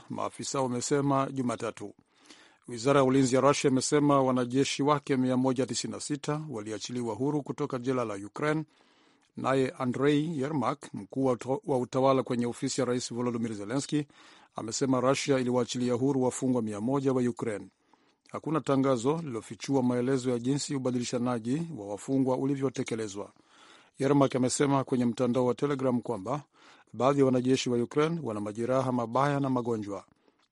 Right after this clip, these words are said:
Amesema ubadilishanaji wa wafungwa wa hivi karibuni katika vita vya miaka kumi na nne haukuwa rahisi, lakini hakutoa ufafanuzi.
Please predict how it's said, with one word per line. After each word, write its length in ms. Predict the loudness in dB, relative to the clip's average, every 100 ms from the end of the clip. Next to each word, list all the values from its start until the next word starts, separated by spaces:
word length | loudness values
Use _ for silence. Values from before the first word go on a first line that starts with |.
| -14
Amesema 540 | -10 -8 -2 2 2
ubadilishanaji 720 | 2 0 -2 -2 0 2 2
wa 120 | 4 2
wafungwa 460 | 2 0 2 2
wa 140 | 0 -4
hivi 180 | -6
karibuni 560 | -6 -8 0 4 4 4 _ _ _ _
katika 260 | -14 -12 -8
vita 280 | -4 -2 2
vya 140 | 2
miaka 280 | 2 0 -4
kumi 200 | -4 -4
na 140 | -4
nne 360 | -4 -2 -2 -4 _
haukuwa 540 | _ -10 -10 -6 -4 -2
rahisi, 500 | -2 -2 -2 -4 -6 -12 _ _ _
lakini 400 | -8 -6 -2 0
hakutoa 560 | 0 -2 -4 0 2 0
ufafanuzi. 760 | -2 -8 -6 -6 -6 -8 -12